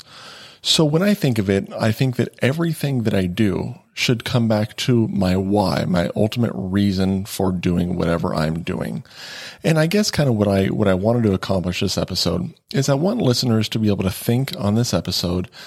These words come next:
and really make sure that their priorities are in line with they, with what they want them to be. So your ultimate priority is your why. And you should constantly reassess that because it's going to change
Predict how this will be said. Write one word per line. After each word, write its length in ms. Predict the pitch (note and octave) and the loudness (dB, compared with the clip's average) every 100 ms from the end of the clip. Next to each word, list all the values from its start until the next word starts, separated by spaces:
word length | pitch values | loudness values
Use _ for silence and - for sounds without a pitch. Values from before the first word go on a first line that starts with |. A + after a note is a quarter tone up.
| - - - - - | -20 -20 -20 -10 0
and 240 | C#3 C3+ | 2 4
really 240 | D#3+ A3 | 4 2
make 240 | G3+ D3 A2 | 2 0 -2
sure 260 | - A2+ | -2 0
that 140 | G#2+ G#2 | 0 0
their 160 | G2+ | 0
priorities 840 | F2+ - G#2 G#2 A#2+ G2 B2+ C3 - | 0 -2 0 4 2 2 -2 -4 -4
are 180 | - A2 | 0 2
in 80 | G#2 | 4
line 340 | G#2 A2 C3+ | 2 2 0
with 100 | C#3 | -2
they, 160 | C3 B2 G#2+ - _ _ - | 0 0 -2 -8 _ _ -2
with 240 | A#2+ - | 0 0
what 200 | A2+ A2+ | 0 0
they 120 | A#2+ | 0
want 460 | G2 F#2+ G2 B2 - | 0 2 2 0 -2
them 180 | A2+ F#2+ | -2 -2
to 100 | F2+ | -2
be. 420 | F2 A#2 - - _ - - - - _ | 0 0 -2 -12 _ -20 -20 -20 -20 _
So 180 | - D#3+ | 0 2
your 320 | C#3 C3+ C3+ - | 4 4 2 2
ultimate 460 | D#3 F3 F3 E3 | 0 0 -2 -2
priority 680 | - A#2 A#2+ D3 F#2+ F#2 G2+ - _ _ _ - | -4 2 4 4 2 0 -2 -8 _ _ _ -2
is 320 | A2 G#2+ G2+ | 2 2 0
your 260 | B2 G#2+ F#2+ | -2 0 0
why. 560 | G2 A#2+ G2+ - C3+ C3 _ - | 2 0 0 -2 -4 -14 _ -2
And 180 | C3 C#3+ | 2 2
you 60 | |
should 280 | C#3 C3 A#2 | 2 0 -2
constantly 680 | - - C#3 C#3+ D#3+ C3+ A#2+ | -8 -2 -2 0 -2 0 0
reassess 680 | G#2+ B2+ C#3 A#2+ - D#3+ - | 2 2 2 0 -2 -2 -2
that 180 | - | -4
because 280 | - C3 E3+ | -2 0 0
it's 140 | F3+ - | -2 -2
going 240 | E3+ F#3 | 0 2
to 80 | C3+ | 2
change 580 | - F#3 D3+ F#2+ G2 | 0 2 2 2 0